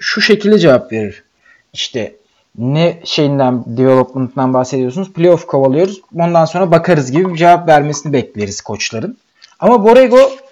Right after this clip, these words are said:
hani şey demişti. Önümüzdeki günlerde durumu değerlendireceğiz gibi bir şey demişti. Gayet ılımlı bir cevap vermişti. Bu birçok yazarın da, birçok gazetecinin de dikkatini çekmişti. Ben de takip ettiğim gazetecilerden gördüm, öğrendim bu haberi.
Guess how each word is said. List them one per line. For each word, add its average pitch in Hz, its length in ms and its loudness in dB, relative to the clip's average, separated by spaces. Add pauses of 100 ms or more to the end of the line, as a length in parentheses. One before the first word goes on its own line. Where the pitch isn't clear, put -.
(240)
hani 214 200 -2
şey 240 260 4
demişti. 123 500 -2 (560)
Önümüzdeki 220 460 0
günlerde 196 420 2
durumu 208 240 2
değerlendireceğiz 185 800 4
gibi 190 200 -2
bir 185 40 -2
şey 175 220 2
demişti. 117 340 -6
Gayet 165 380 4
ılımlı 151 360 2
bir 139 60 0
cevap 113 340 -2
vermişti. 101 540 -8 (480)
Bu 214 100 2
birçok 269 320 -4
yazarın 214 460 4
da, 190 120 2
birçok 208 340 -6
gazetecinin 202 520 0
de 214 100 -4
dikkatini 190 400 -4
çekmişti. 208 520 -4
Ben 156 220 2
de 170 200 -2 (300)
takip 147 260 -2
ettiğim 165 260 -4
gazetecilerden 156 800 -2
gördüm, 117 320 -2
öğrendim 110 460 -6
bu 113 120 -6
haberi. 143 380 -6